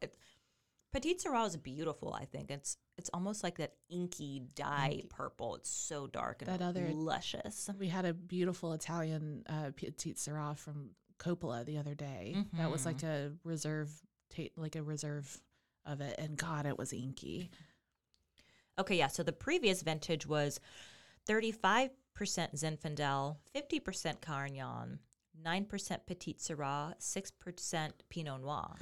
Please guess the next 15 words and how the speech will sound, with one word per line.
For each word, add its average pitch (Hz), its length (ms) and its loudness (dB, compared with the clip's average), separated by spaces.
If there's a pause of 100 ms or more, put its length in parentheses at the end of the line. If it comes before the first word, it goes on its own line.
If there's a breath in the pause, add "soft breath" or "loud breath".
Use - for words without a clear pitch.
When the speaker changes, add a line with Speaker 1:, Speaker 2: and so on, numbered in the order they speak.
(360 loud breath)
Speaker 2:
Oh, 226 120 4
yeah, 254 260 4
okay. 226 300 0
Speaker 1:
So 185 160 4
they 180 100 10
didn't 175 240 2
do 156 140 0
Cab, 220 640 4
Chardonnay, 185 1000 2 (380)
um, 131 540 -8 (1800)
Speaker 2:
Mourvèdre? 214 300 2 (420)
Speaker 1:
Mourvèdre, 185 440 2
yeah. 190 360 2
Speaker 2:
Wow, 220 520 4
okay. 240 320 -2